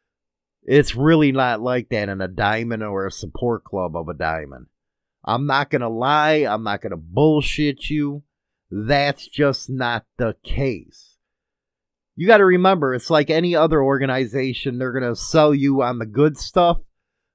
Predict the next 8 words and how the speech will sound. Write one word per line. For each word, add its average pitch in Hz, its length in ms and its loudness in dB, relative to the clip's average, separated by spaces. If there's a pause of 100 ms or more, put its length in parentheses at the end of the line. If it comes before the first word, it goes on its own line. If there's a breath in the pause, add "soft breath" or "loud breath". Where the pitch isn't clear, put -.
(140)
but 139 160 4
they're 143 120 4
gonna 131 140 -4
keep 180 400 -6
a 147 40 -2
little 262 520 4
bit 269 240 2 (140)
back 175 520 2